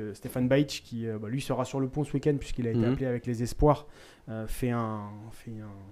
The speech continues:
Speaker 1: des performances remarquables depuis son, son arrivée. Euh, il sera en fin de contrat à l'issue de cette saison. Il peut, euh, lui, clairement prétendre aujourd'hui, euh, à, à retourner au niveau qui était le sien, à savoir en Ligue un. Mais, euh,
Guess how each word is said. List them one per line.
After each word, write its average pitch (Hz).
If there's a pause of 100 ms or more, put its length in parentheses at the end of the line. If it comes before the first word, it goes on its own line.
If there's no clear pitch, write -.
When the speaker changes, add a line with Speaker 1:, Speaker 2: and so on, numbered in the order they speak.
(140)
Speaker 1:
des 117
performances 117
remarquables 143
depuis 120
son, 117
son 127
arrivée. 113 (440)
Euh, 107
il 101
sera -
en 135
fin 143
de 139
contrat 131
à 117
l'issue 120
de -
cette 117
saison. 139 (460)
Il 110
peut, 127
euh, 110 (180)
lui, 110
clairement 139
prétendre 131
aujourd'hui, 127
euh, 110 (380)
à, 104 (260)
à 110
retourner 135
au 135
niveau 131
qui 127
était 131
le 123
sien, 127
à 120
savoir 120
en 110
Ligue 117
un. 165 (580)
Mais, 117
euh, 110